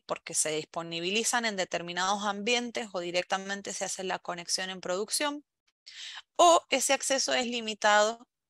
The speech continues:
a ciertos, eh, servidores o ciertos usuarios, lo que nos va, eh, complicando el ciclo de las pruebas.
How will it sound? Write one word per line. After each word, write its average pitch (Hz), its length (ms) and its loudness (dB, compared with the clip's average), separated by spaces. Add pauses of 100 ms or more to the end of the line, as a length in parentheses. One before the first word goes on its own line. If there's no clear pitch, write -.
(100)
a 185 120 0
ciertos, - 760 0
eh, 170 340 -8
servidores 269 720 4
o 190 100 -2
ciertos 180 460 -4
usuarios, 233 680 2 (420)
lo 285 320 6
que 302 180 2
nos 262 220 -2
va, 262 340 6 (240)
eh, 180 320 -4 (280)
complicando 254 680 2 (100)
el 185 500 -2
ciclo 247 460 0
de 214 100 4
las 180 120 -2 (100)
pruebas. - 580 -2